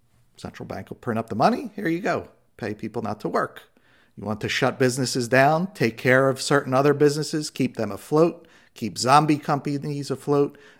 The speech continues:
bail out the failures. That can't be done with sound money, on a big scale at least. Uh, it needs a counterfeiter.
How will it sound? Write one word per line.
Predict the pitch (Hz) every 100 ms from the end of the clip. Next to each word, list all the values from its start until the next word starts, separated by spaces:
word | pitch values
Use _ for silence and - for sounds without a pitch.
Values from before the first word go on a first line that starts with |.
| -
bail | 110 135 139
out | 135 139
the | 131
failures. | - 143 139 135 131 131 131 - - _ _ _ -
That | 131
can't | - 135
be | 120
done | 98 104 104 101 - _ _ _
with | 113 101
sound | - 101 95 92
money, | 101 104 107
on | 113 104 92
a |
big | 110 107
scale | - 123 156
at | 113 104
least. | 98 101 - - - _ _ _ _ -
Uh, | 101 98 104 107 _ - _ _ _
it | 104 104
needs | 117 139 139 131 - - - _ _ _ -
a | 110
counterfeiter. | 104 - 127 113 95 104 - -